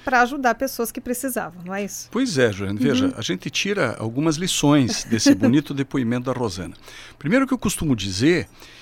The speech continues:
Speaker 2: que os catalisadores do propósito, é assim que eu me refiro no meu livro, que quer dizer o seguinte, por que é que você se mexe,
Speaker 1: Uhum.
Speaker 2: né? Por que que o empreendedor social se mexe? Basicamente é a partir de três razões.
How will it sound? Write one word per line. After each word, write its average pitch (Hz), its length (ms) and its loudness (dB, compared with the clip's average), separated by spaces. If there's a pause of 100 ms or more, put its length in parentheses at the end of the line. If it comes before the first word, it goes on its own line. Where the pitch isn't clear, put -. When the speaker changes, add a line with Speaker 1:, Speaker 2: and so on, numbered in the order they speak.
(120)
Speaker 2:
que - 80 -14
os - 80 -2
catalisadores 139 840 2
do 113 100 -4
propósito, 110 840 2 (420)
é 104 200 -8
assim 107 240 -6
que - 80 -10
eu 98 60 -6
me 101 100 -4
refiro 98 380 -6
no 95 60 -8
meu 104 180 -4
livro, 113 320 -2
que - 100 -20
quer 180 140 -6
dizer 147 200 -2
o 170 60 0
seguinte, 120 460 -2
por - 180 -14
que - 100 -4
é 180 40 -2
que - 120 -12
você 127 260 -4
se - 140 0
mexe, 120 520 0 (140)
Speaker 1:
Uhum. 208 380 -2
Speaker 2:
né? 120 200 2
Por 120 160 -4
que 190 120 -4
que 165 120 -4
o - 20 2
empreendedor 117 460 0
social 107 380 -4
se - 160 -4
mexe? 120 440 0 (300)
Basicamente 180 760 2
é 175 40 -2
a - 20 -2
partir 156 380 -4
de 143 160 -6
três 147 640 -2
razões. 101 680 -4